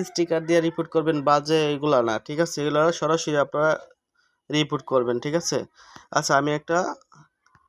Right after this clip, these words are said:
আহ, গালিবাজ গ্রুপে যাই, আমি আপনাদেরকে দেখাই।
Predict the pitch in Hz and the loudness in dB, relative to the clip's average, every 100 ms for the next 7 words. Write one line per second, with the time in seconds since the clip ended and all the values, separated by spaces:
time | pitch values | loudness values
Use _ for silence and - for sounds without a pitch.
0 | _ _ _ _ _ - 131 123 139 139 | _ _ _ _ _ -8 -6 -2 -2 0
1 | 139 135 127 131 123 123 131 127 143 - | 0 0 -2 -6 -4 0 0 0 -4 -6
2 | 120 117 117 123 120 | -8 -8 -10 -10 -12